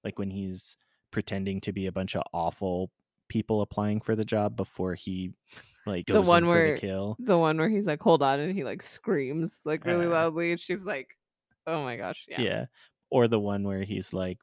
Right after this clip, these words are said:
Speaker 1: "Oh, I don't, I don't do males 'cause I used to be one." <laughs>
Speaker 2: Yeah, or when you look at it in the context of a man dresses up as a woman to trick his wife,
Speaker 1: Yeah.
Speaker 2: ex-wife into hiring him as a nanny.
Speaker 1: Mm-hmm.
Speaker 2: In this climate, it would just be like, "That's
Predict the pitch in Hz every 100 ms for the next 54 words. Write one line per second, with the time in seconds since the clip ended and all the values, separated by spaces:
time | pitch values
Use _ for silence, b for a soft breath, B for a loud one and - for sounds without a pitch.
0 | - 120 107 104 123 131 - - _ _
1 | 117 110 117 - 117 110 107 101 101 95
2 | 92 - - 95 92 104 110 - 85 95
3 | 98 95 151 64 110 117 B B B B
4 | B B B B 262 262 269 - 247 262
5 | 247 - _ _ _ _ _ _ - 247
6 | 254 254 285 269 214 208 - 196 233 196
7 | - 175 165 208 - 175 165 165 165 165
8 | 185 151 160 156 156 156 151 151 151 151
9 | 156 - 143 - 151 - 147 - - 147
10 | 147 - _ 117 165 - 160 147 156 147
11 | - - 151 147 147 156 147 151 143 143
12 | 147 156 196 b 117 98 101 92 104 _
13 | _ _ _ _ _ 180 196 185 - -
14 | 190 190 185 165 156 156 156 - 160 -
15 | 135 139 139 151 - -